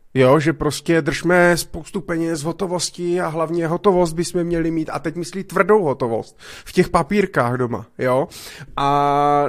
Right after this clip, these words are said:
mm, a ku podivu, i v těch č-, i prostě v těch českých korunách, my bychom vlastně na to mohli být úplně stejně,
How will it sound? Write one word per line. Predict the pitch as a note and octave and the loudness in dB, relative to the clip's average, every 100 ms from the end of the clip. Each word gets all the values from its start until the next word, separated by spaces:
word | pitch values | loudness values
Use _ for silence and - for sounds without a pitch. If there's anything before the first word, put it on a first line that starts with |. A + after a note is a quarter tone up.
| - | -2
mm, | E3 D3+ G#2 G#2 D3 D3 - - - _ - | -4 -6 -8 -12 -14 -16 -20 -20 -20 _ -8
a | |
ku | C#3+ G3+ | 0 0
podivu, | G3 B3+ G#3+ F3+ D#3+ A#3 - - - - | 2 4 4 6 4 2 -6 -20 -20 -8
i | F3 | -6
v | E3+ | 0
těch | - G#3+ | 2 2
č-, | - | 2
i | - F#3 | -2 -2
prostě | F#3 F#3+ - G3+ F#3+ - | 0 -4 2 4 4 0
v | D#3 - | -10 -4
těch | G#3 | -4
českých | - G3+ - A3 | -2 -4 -2 0
korunách, | F3+ G3+ C4+ E3 A#2 - - | 4 4 4 2 0 -6 0
my | F3+ | 4
bychom | G#3+ G#3+ A#3 | 6 6 4
vlastně | G#3 G#3+ B3 | 4 2 4
na | G#3 | 4
to | G3 | 6
mohli | G#3 F3+ G3 | 4 6 4
být | G3 | 2
úplně | G3+ - A3 | 0 0 2
stejně, | G#3 - A3+ A#3+ B2+ | 4 4 4 4 0